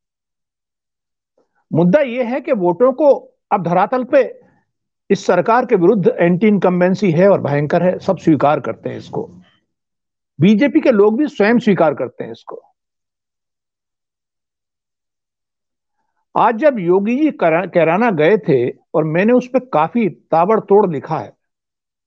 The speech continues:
वीडियो भी बनाया है मैंने, और बार बार हम ये पूछने की कोशिश करते हैं कि आप हर चीज में नंबर वन हो। ये बात अलग छोड़ दीजिए कि जो हिंदू अखबार में छपा है,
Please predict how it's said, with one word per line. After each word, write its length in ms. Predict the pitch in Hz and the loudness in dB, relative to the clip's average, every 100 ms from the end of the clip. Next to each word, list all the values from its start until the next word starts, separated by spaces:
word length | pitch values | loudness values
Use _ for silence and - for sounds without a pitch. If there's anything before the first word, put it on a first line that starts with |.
| _ | _
वीडियो 280 | 127 160 208 | -2 2 2
भी 100 | 190 | 2
बनाया 280 | 135 117 - | -2 -10 -14
है 60 | |
मैंने, 240 | - - _ _ _ _ _ _ _ _ _ _ _ _ _ _ _ _ _ _ _ _ _ _ _ _ _ - | -20 -20 _ _ _ _ _ _ _ _ _ _ _ _ _ _ _ _ _ _ _ _ _ _ _ _ _ -4
और 120 | 233 | -4
बार 320 | 175 180 302 | 0 2 2
बार 140 | 339 | 0
हम 140 | 277 294 | 0 -2
ये 60 | |
पूछने 340 | 277 226 226 220 | -2 -4 -2 -2
की 60 | |
कोशिश 280 | - 165 180 | -2 -4 -4
करते 320 | - 139 - | -2 -2 0
हैं 100 | 220 | -2
कि 100 | 233 262 - | 0 -2 0
आप 240 | 156 233 196 | 2 2 -2
हर 160 | - 202 | -4 -4
चीज 280 | 202 247 240 | 2 2 4
में 100 | 185 | 0
नंबर 300 | 156 165 165 | 0 0 -2
वन 200 | 143 143 | -6 -10
हो। 460 | 127 170 110 - _ _ _ _ _ _ _ _ _ _ _ _ _ _ _ _ _ _ _ _ _ _ _ _ _ - | -4 -4 -4 -8 _ _ _ _ _ _ _ _ _ _ _ _ _ _ _ _ _ _ _ _ _ _ _ _ _ 0
ये 100 | 202 | 2
बात 200 | 247 233 | 2 2
अलग 200 | 240 247 | 0 0
छोड़ 220 | 233 247 | 0 0
दीजिए 280 | 240 240 254 | 0 0 -2
कि 100 | 254 | 0
जो 140 | 226 | 0
हिंदू 320 | 196 214 220 | 2 2 2
अखबार 300 | 214 196 196 | 0 0 -2
में 100 | 226 | -2
छपा 320 | 208 180 202 208 | -4 -2 0 0
है, 360 | 156 117 - | -2 -6 -10